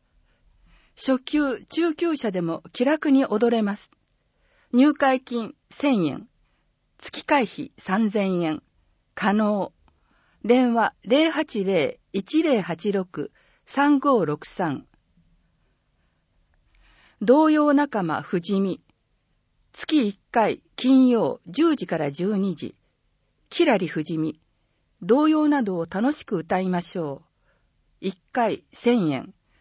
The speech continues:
十一月は三十日金曜に実施。大ひな。電話、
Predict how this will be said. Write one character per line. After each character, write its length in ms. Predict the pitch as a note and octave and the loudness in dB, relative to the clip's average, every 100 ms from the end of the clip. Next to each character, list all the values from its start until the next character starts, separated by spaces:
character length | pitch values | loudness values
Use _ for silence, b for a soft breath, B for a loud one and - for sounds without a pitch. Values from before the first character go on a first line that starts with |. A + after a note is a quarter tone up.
| _ | _
十 240 | F#3+ A#3 D#4 | -6 0 0
一 180 | D4 D4 | 0 -2
月 280 | C#4 - | -2 -2
は 100 | G#3 | -4
三 300 | F3+ G#3+ C4+ | -2 2 2
十 220 | B3+ C#4 A#3+ | 2 -2 -2
日 280 | D#3 - - | -4 -8 -6
金 300 | A#3+ B3+ B3+ | 2 4 4
曜 220 | A#3+ F3+ | 2 0
に 180 | D3+ C3+ | -4 -4
実 240 | D3+ - | -10 -10
施。 300 | - D#3 - _ _ _ _ _ _ _ _ _ _ _ _ _ _ _ _ - _ | -10 -12 -12 _ _ _ _ _ _ _ _ _ _ _ _ _ _ _ _ -20 _
大 260 | A3+ C4 B3+ | 2 4 4
ひ 160 | A3+ | 0
な。 200 | G#3+ G3+ - - _ _ _ - | -2 -2 -6 -18 _ _ _ -4
電 320 | G#3+ B3 A#3 | 0 2 2
話、 200 | A#3 G#3 | 0 0